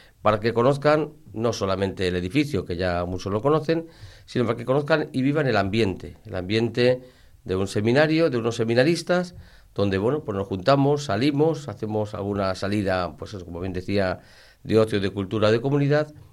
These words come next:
rezamos vísperas, cenamos juntos y, bueno, pues ahí se va creando, pues, un ambiente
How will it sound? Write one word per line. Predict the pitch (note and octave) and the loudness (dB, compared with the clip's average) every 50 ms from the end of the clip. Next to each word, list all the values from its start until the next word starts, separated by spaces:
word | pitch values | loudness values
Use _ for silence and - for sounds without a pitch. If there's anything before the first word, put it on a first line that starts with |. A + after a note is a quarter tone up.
| _ _ - - - - A#1+ B1+ - | _ _ -20 -20 -20 -20 -18 -14 -14
rezamos | F#2+ G2 G#2 G2+ G2 G#2 G#2+ G#2 | -6 -2 -2 0 2 0 0 2
vísperas, | B2 C#3 C#3 C#3 - C3+ C3+ C3+ B2+ C#3+ | 0 -2 0 0 0 2 4 2 2 2
cenamos | - A2 A#2 A#2 A#2 A2+ | 2 2 2 2 2 0
juntos | A#2 - C#3 C#3 C3 C#3+ D3 C#3 C#3 - | 0 0 0 0 2 2 0 0 -2 -2
y, | |
bueno, | A2 B2+ C#3 G#2 F2+ - - - - - - - | -2 0 0 0 -2 -6 -10 -16 -20 -20 -20 -14
pues | - - G2+ B2 | -10 -6 -2 -2
ahí | B2 | 0
se | A#2+ C3 | 2 4
va | C3+ C3+ C3 | 4 4 4
creando, | C#3 B2+ B2+ C3+ C3+ C3+ C#3 B2 | 4 4 4 4 4 2 0 0
pues, | B2 A#2 - | 0 -2 -2
un | B2 A#2+ | 0 0
ambiente | A#2 G#2+ A2 B2 C#3 C#3+ C#3 C#3+ D#3+ F3 G3 F#3+ | 0 2 2 2 2 2 2 2 0 0 0 -2